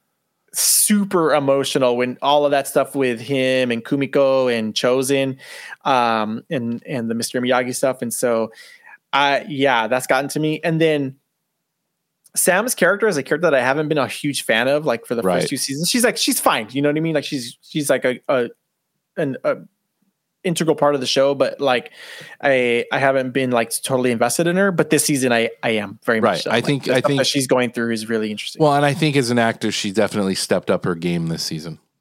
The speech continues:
Speaker 1: Yeah,
Speaker 2: I
Speaker 1: she's
Speaker 2: think,
Speaker 1: been really
Speaker 2: I think
Speaker 1: good.
Speaker 2: she's doing the work.
Speaker 1: Miguel obviously is killing it. Johnny's killing it. Um, my favorite line of the entire show happens in this season in an episode that I just watched.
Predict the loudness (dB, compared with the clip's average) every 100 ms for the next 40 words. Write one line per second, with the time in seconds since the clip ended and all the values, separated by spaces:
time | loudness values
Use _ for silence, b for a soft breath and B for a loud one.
0 | _ _ -4 -4 -10 _ -12 -4 -2 -2
1 | -2 0 -2 0 0 2 0 -4 0 2
2 | 2 2 0 -2 -10 _ _ _ _ _
3 | -4 -2 2 4 4 2 0 -2 -2 -2
4 | -2 -2 -4 -8 -4 -2 0 -2 -2 -2
5 | -2 -4 _ _ -2 0 0 -4 -4 -2
6 | -2 -2 -2 -4 B B B _ 0 2
7 | 4 2 0 -2 -6 -4 0 0 0 0
8 | 0 2 2 2 -2 -14 _ _ _ -2
9 | 2 4 2 0 -2 -2 -2 0 2 2
10 | 2 0 2 2 2 2 0 -2 -4 -4
11 | -4 -4 -4 -2 0 0 0 -2 -2 -2
12 | 2 0 0 -2 -2 0 0 0 -4 -14